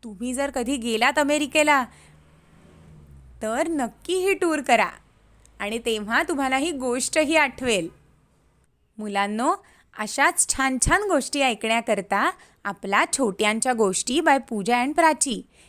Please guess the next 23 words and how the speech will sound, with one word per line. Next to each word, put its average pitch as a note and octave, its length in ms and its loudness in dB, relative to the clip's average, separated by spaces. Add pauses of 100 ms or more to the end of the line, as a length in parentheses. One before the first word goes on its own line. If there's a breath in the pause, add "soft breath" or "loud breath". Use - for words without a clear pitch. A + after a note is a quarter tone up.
(140 soft breath)
या G#3 120 -2
चॅनलला F#3+ 680 0
नक्की C4 640 -4
लाईक A3+ 280 -2 (100)
करा A3+ 360 0 (680 soft breath)
आणि A3+ 200 -8
सबस्क्राईब C#4 580 0
करा. A#3 300 2 (760)
आणि G#3 240 -12
तुमच्या A3 300 -8
मित्रमैत्रिणींना A3+ 960 -4
शेअरसुद्धा C4+ 680 -2
करा. E4 240 4 (1600)
चला, F4 320 2 (600)
आता G#3 280 -2
भेटूया G#3+ 680 0 (440 soft breath)
पुढच्या C4 380 -4
रविवारी A3+ 640 -2 (300)
वेगळ्या A3 380 -2
देशाची A#3+ 720 -6
वेगळी E4 360 0
लोककथा F4 520 2
घेऊन. C4 380 -2